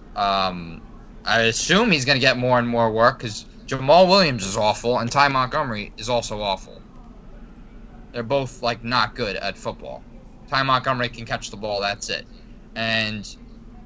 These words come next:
so once they, they this, this rushing attack is gaining steam, you know, Aaron Rodgers hasn't had a running, uh, a run game since Ryan Grant, really, four, five, or six years ago. So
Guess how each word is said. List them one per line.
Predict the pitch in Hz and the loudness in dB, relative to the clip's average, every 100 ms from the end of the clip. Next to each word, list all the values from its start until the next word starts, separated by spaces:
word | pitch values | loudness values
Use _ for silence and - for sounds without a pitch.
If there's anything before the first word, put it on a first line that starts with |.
| - - | -18 -16
so | - 123 | -8 -4
once | 127 185 202 | 0 -2 -2
they, | 240 196 | -4 -4
they | 143 175 | 0 0
this, | 143 170 170 | 0 -4 -4
this | - 170 | -4 -4
rushing | 143 175 151 151 | 2 2 4 2
attack | 151 147 135 | 2 2 2
is | 123 110 | -2 -8
gaining | 117 131 135 | -4 -4 -4
steam, | 120 - 147 160 120 123 - - - - | -6 -8 -6 -6 -6 -10 -14 -18 -16 -8
you | |
know, | 123 120 117 113 - - - - | -4 -2 -2 -2 -10 -18 -18 -4
Aaron | 147 175 | 0 0
Rodgers | 190 165 143 | 0 -2 -6
hasn't | 147 139 131 | -6 -6 -2
had | 135 170 | 0 2
a | |
running, | 113 107 - | 0 -4 -8
uh, | - 101 101 98 - | -6 -4 -2 -4 -6
a | 113 | -6
run | 113 113 107 | -4 -4 -4
game | 113 110 104 | -2 -2 -6
since | 123 113 - | -10 -10 -4
Ryan | 113 117 | -2 -2
Grant, | 98 110 156 - | -4 -2 -2 -2
really, | 92 87 87 95 - - - - | -6 -6 -8 -10 -16 -18 -18 -18
four, | 113 127 120 | -8 -4 -4
five, | - - 127 123 123 | -6 -10 -2 0 0
or | |
six | 120 113 - | -4 -8 -8
years | 107 170 175 | -4 -2 -4
ago. | 90 71 90 | -10 -10 -10
So | - 95 92 | -6 -6 -6